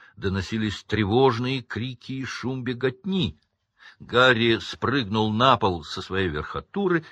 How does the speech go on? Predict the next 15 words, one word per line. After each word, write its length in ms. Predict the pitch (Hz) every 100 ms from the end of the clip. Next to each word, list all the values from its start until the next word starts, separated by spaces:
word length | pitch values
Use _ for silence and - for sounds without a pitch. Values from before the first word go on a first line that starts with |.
| _ -
и 180 | 170 104
кинулся 560 | - 151 117 120 -
было 220 | 107 110 82
к 100 | 78
одежде, 440 | 78 175 143 127
но 260 | 127 139 139
мистер 560 | 139 175 170 - 143
Уизли, 480 | 143 151 175 143 143
уже 520 | 147 127 117 139 135
натянувший 840 | 104 120 123 139 160 131 - 90 80
джинсы 600 | - - 180 170 - 156 - -
прямо 360 | - 160 151 143
поверх 440 | 135 131 131 -
пижамы, 640 | 131 120 110 113 107 101 - -
сказал: 520 | - - 113 120 110